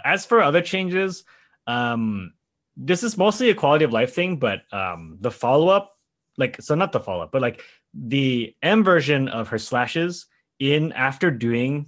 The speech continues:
the, uh, dash forward comes out faster now. It's so that you can confirm easier,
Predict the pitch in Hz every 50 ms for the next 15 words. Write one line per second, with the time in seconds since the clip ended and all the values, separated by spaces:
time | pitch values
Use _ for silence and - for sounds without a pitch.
0 | - - 110 104 98 92 87 80 80 85 87 104 107 110 - - - 156 170 180
1 | 185 165 - - 147 123 113 107 87 - - 107 104 98 - - 85 82 78 78
2 | 78 76 - _ _ _ _ _ _ _ - 139 135 - - - - - - -
3 | - _ _ _ - - 160 156 156 151 135 160 147 - 147 123 - 131 - -
4 | 143 139 117 - 110 110 98 98 90 78 73 76 -